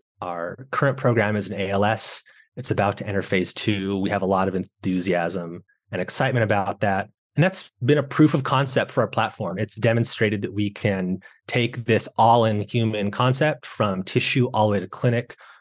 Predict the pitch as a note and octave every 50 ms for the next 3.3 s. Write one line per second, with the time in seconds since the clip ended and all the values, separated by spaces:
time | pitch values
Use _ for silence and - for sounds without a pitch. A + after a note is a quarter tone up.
0 | _ _ - - C3+ B2+ - C3+ C3+ C#3 C#3+ B2+ A2+ A2+ A2 G#2+ G#2+ G#2+ G2+ F#2+
1 | F2+ - - A2+ G2+ - F#2+ - - - - F#2 - - - G2 F2 F2+ - -
2 | - - - _ _ _ _ _ - G2+ G#2 G2+ G2+ F#2+ F#2 - - - - -
3 | - G2+ F#2 E2 -